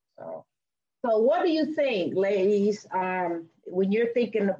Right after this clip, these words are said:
when you see the dear future hubby, um, it, it just, uh, <laughs> when I think back on some, some posts that, you know, Adrian had, uh,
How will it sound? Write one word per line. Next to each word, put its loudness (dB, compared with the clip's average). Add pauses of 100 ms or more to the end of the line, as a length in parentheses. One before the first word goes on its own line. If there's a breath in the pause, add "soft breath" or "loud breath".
when -2
you -2
see -2
the -10
dear -2
future -2
hubby, -2 (680)
um, 0 (1400)
it, -6
it -14
just, -4
uh, 0 (160)
<laughs> -6
when 0
I -4
think -2
back -2
on 2
some, -4 (100)
some -6
posts -2
that, -2
you 0
know, -2
Adrian -2
had, -2
uh, -2